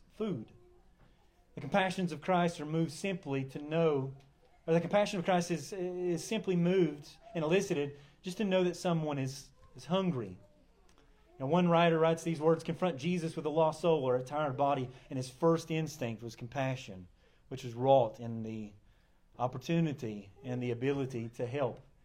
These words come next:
Jesus turned no lost soul away. Um, that truly desired to be fed, nor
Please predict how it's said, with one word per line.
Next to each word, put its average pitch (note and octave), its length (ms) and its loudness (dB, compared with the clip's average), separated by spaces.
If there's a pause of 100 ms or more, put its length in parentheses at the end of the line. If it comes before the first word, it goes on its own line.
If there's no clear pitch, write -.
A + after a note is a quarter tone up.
(360)
Jesus G3+ 300 -2
turned G3 260 -2
no F#3+ 140 4
lost F3+ 360 4
soul E3+ 220 4
away. C#3+ 360 0 (440)
Um, C3 520 2 (300)
that C#3+ 220 -2
truly F#3+ 640 2 (160)
desired D3+ 600 2
to C#3 60 -6
be C#3+ 140 -2
fed, C#3+ 340 4
nor C#3 380 2